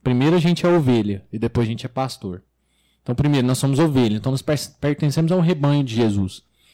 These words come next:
E depois nós somos pastor, porque Jesus conta com a gente pra posto-, pastorear muitas almas.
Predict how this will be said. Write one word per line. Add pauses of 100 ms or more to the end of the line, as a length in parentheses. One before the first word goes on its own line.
(680)
E
depois
nós
somos
pastor,
porque
Jesus
conta
com
a
gente
pra
posto-,
pastorear
muitas
almas.